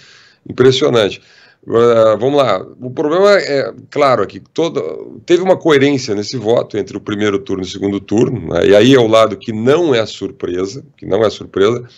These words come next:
o fato de que a oposição fez perto de lá cinquenta e cinco por cento no primeiro turno e fez cinquenta e cinco por cento no segundo turno. Tô arredondando um pouco, mas é isso, né?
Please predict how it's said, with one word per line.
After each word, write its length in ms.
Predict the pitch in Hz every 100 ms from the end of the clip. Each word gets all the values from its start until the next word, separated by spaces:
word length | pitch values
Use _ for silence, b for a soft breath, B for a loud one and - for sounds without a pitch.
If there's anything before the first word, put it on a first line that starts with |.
| B B
o 80 | -
fato 240 | - 123 127
de 80 |
que 80 | 123
a 40 | 147
oposição 600 | - 139 131 - 117 98
fez 380 | - 113 110 -
perto 400 | - 107 101 90
de 100 | 95
lá 220 | 98 85
cinquenta 500 | - 82 - 117 110
e 80 | 90
cinco 400 | - 113 - -
por 220 | 92 87
cento 380 | - 90 82 -
no 80 |
primeiro 320 | 82 87 98 98
turno 440 | - 143 - - b b b -
e 100 | -
fez 280 | 143 143
cinquenta 440 | 143 165 139 131 139
e 80 | 131
cinco 400 | - 120 120 131
por 180 | 135
cento 440 | 123 120 120 135 - _ _ -
no 80 | 123
segundo 340 | 117 135 165
turno. 280 | 165 143 98
Tô 100 | -
arredondando 560 | 95 110 113 104 117 107
um 60 |
pouco, 260 | - 110 110
mas 240 | 117 123
é 80 | 135
isso, 400 | 131 113 - -
né? 220 | 71 85